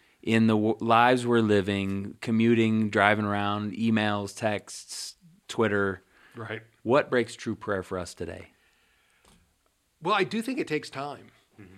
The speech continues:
Speaker 2: I mean, yes, you can just sh-, you know, shoot a little prayer up, you know, throughout your day. But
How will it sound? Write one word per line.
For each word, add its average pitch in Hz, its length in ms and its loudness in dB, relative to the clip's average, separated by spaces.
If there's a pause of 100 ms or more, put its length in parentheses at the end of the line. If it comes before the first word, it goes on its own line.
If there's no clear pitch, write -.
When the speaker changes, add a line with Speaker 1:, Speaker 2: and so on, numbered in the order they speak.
(120)
Speaker 2:
I 208 80 4
mean, 196 240 2
yes, 175 400 0
you 143 140 -6
can 202 180 -6
just 147 180 -2
sh-, - 260 -8 (120)
you 139 120 -8
know, 120 100 -6
shoot 156 280 -4
a 147 60 -2
little 131 280 -6
prayer 123 360 -4
up, 117 220 -10 (600)
you 120 120 -6
know, 113 380 -6 (800)
throughout 135 340 0
your 139 60 -6
day. 117 460 -4 (600)
But 143 280 -2